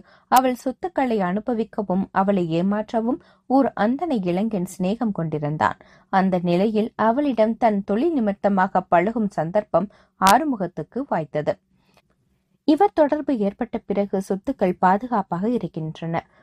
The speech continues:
அவருக்கு உரியவளாகவே வாழ்ந்து வருகிறாள். இரண்டு முறை கருத்தரித்தும் மகப்பேறு வாய்க்கவில்லை. சென்ற ஆண்டில் தஞ்சை மருத்துவமனைக்கு சென்று ரண சிகிச்சை செய்து கொள்ள வேண்டிய கட்டாயம் ஏற்பட்டது. காலையில் எழுந்தால் காபி, இட்லி, பொங்கல் என்று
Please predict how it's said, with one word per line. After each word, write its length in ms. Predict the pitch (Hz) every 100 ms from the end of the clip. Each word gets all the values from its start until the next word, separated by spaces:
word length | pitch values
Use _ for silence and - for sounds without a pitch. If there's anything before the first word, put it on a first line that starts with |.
| _
அவருக்கு 600 | - 226 247 277 254 196
உரியவளாகவே 760 | 196 269 277 240 214 220 202 202 -
வாழ்ந்து 320 | 185 233 226
வருகிறாள். 500 | 165 156 175 170 - _ _ _
இரண்டு 400 | 269 349 403 381
முறை 220 | 269 254 240
கருத்தரித்தும் 760 | 208 190 220 247 240 - 214
மகப்பேறு 600 | 220 202 220 311 277 220 208
வாய்க்கவில்லை. 640 | 180 175 - 165 160 156 -
சென்ற 320 | - 170 180 180
ஆண்டில் 380 | 160 202 175 202 - _
தஞ்சை 360 | - 262 370 381
மருத்துவமனைக்கு 760 | 254 196 196 254 233 220 190 175
சென்று 400 | - 165 196 208 190 - -
ரண 280 | 185 208
சிகிச்சை 480 | 311 - 226 208 208
செய்து 360 | 202 156 175 214
கொள்ள 240 | 190 180
வேண்டிய 420 | 170 165 160 156 160
கட்டாயம் 580 | 214 208 294 220 160 233
ஏற்பட்டது. 560 | 208 - 143 - 151 127 _ _ _ _
காலையில் 560 | 220 208 240 285 247 190
எழுந்தால் 540 | 180 208 240 175 - -
காபி, 400 | 180 175 - 170
இட்லி, 420 | - 196 - 165 185
பொங்கல் 380 | - 180 208 208
என்று 320 | 160 170 151